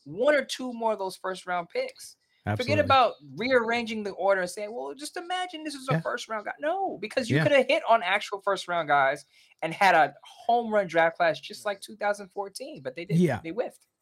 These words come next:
Speaker 2: You, I mean, you look at, you could have had D K Metcalf instead of Jonathan Abram.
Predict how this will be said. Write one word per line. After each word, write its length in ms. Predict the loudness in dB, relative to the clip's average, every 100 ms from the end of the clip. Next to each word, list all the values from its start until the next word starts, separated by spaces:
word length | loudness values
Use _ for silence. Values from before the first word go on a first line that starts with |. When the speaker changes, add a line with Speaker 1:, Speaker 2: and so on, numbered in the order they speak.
| _
Speaker 2:
You, 240 | 0 0 2
I 80 | 0
mean, 180 | 2 2
you 100 | 2
look 220 | 0 0
at, 200 | -2 2
you 140 | 0
could 200 | 2 2
have 100 | 2
had 320 | 2 2 0
D 140 | 0 0
K 160 | 0
Metcalf 500 | 0 0 -2 -2 -2
instead 220 | -4 -2 -2
of 60 |
Jonathan 380 | 0 -2 0 0
Abram. 340 | -2 -2 -8